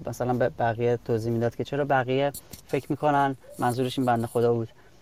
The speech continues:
می‌تونن، می‌گفت سالهای سال مردم فکر می‌کنن که می‌تونن تهیه کننده کار من بشن ولی چیزی نمی‌دونن. حالا درسته، اه، بیا این کارو بکن، اون کارو بکن، ایده داری، فلان داری،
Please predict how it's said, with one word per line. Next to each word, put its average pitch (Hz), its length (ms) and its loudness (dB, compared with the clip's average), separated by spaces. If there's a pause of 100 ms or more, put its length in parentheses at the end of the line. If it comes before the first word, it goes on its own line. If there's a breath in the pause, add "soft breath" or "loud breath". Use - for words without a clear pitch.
(340)
می‌تونن، 160 540 2
می‌گفت 160 280 2
سالهای 160 420 6
سال 185 320 8
مردم 165 360 6
فکر 180 260 -2
می‌کنن 180 400 4
که 180 120 -2
می‌تونن 160 500 2
تهیه 127 340 4
کننده 120 440 4
کار 117 300 4
من 113 180 2
بشن 113 200 -2
ولی 147 120 0
چیزی 165 240 -6
نمی‌دونن. 123 680 -2 (340 soft breath)
حالا 135 120 0
درسته، 160 680 6
اه، 131 200 4
بیا 139 340 4
این 139 120 2
کارو 127 320 4
بکن، 127 160 -2
اون 123 300 -2
کارو 127 240 4
بکن، 123 220 0
ایده 127 240 2
داری، 135 280 4
فلان 123 320 0
داری، 120 280 -2